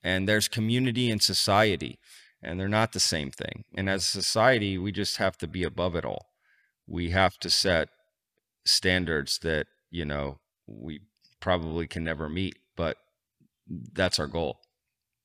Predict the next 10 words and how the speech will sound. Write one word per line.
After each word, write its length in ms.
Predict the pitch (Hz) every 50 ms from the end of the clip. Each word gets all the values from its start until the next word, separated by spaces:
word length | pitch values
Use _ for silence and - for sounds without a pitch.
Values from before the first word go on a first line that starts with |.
| _ - - -
And 100 | 113 120
another 240 | 127 139 139 131 -
part 240 | - 117 110 101
of 100 | 98 92
our 100 | 101 95
justice 400 | 92 - 104 95 - - 92 92
system 380 | - 104 95 - - 101 95 87
is 100 | 78 85
about 300 | 76 80 65 - _ -
punishment, 840 | - - 117 117 107 90 - - - - 58 - - _ _ -